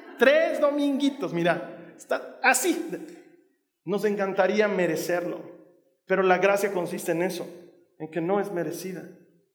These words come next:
Mira, yo te voy a confesar algo. Muchas veces he cometido ese error de ir delante del Señor,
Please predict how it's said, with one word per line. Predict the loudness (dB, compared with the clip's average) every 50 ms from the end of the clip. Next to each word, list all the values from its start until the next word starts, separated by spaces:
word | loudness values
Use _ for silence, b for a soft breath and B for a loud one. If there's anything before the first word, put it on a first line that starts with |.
| _ _ _ b b b b b -4
Mira, | -2 0
yo | 0 0
te | 0 0
voy | 0 2
a |
confesar | 2 0 -2 -2 -4 -2 -2 -2 0 0
algo. | 0 -2 -2 -4 -6 -8 -10 -14 -18 -20 -20 -20 -20 _ _ _ _ _ _ b b b b b b b b b
Muchas | 0 0 2 2 0 0 0
veces | -2 -2 -4 -6 -4 -2
he | -4 -2
cometido | -2 -4 -4 -4 -6 -6 -6 -4 -2 -2 -2
ese | 0 -2 -2
error | -2 -2 -2 -2 -2 -2 -4 -6 -10 -14 -18 -20 -20 -20 -2
de | 0 2 2
ir | 4 2
delante | 0 0 0 0 -2 -2 -2
del | -2 -4 -4
Señor, | -6 -6 -6 -4 -6 -6 -6 -8 -10 -14 -18 -20 -20